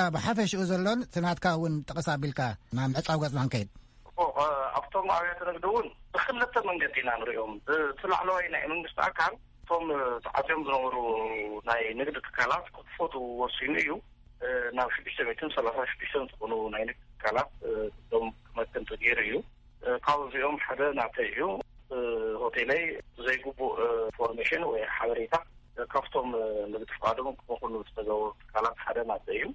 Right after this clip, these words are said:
Speaker 2: እዚ ብደረጃ መንግስቲ፣ እ፣ ኦልሞስት እቶም ንግዲ ፍቓዶም እውን ብምዃኖም ንግዲ ፍቓድ ቀይሮም ክሰርሑ ዝተፈቐደሉ ኩነታት እዩ ዘሎ። ዓብዪ ጸገም ግን ተተሓቲ ዘሎ ናይ መንግስቲ መሓውር ነቶም፣ እ፣ ዘካርዩ ኣካላት መሊስኩም ንዕኦም ከይተካርዩዎም ዓይነት መስመር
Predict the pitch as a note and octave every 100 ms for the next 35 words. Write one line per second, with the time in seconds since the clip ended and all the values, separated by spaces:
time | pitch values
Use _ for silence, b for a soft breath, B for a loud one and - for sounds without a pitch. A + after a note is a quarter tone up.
0 | - - - D#3 G3+ D#3+ D3 D#3 E3 E3+
1 | E3 E3 D3+ - A3+ C#4+ - C#3 B2+ A#2
2 | A2+ - C#3+ F3 - F#3 E3 D3+ - -
3 | D3 D3+ D3+ C#3 B2+ A2 - D#3 D3+ F3+
4 | F#3 G#3+ B3+ - - D3 - B2 C#3 C3
5 | C3+ B2+ B2+ - C3 - G3+ G3 D3+ -
6 | A#2+ B2+ A#2+ B2 A#2+ A#2 A2 A#2+ A#2+ C3+
7 | - - - - D#3+ F#3+ G#3 G3 G3+ F3+
8 | D#3 F#3 B3 - - - G#3 - - -
9 | E3 D#3+ C#3+ C3 B2+ C3 C3+ C3+ - D3
10 | F3+ D#3 E3+ - C#3+ C#3 E3+ D3+ B2+ A#2
11 | A2 G#2 G2+ C#3+ - F3+ E3+ D#3 C#3 B2+
12 | B2+ D3 G3+ - - - D#3+ F3+ - E3
13 | C#3 C3+ D3 D3 C#3+ - - D3 C#3 C3+
14 | B2 B2 B2+ B2 - B2 - C3+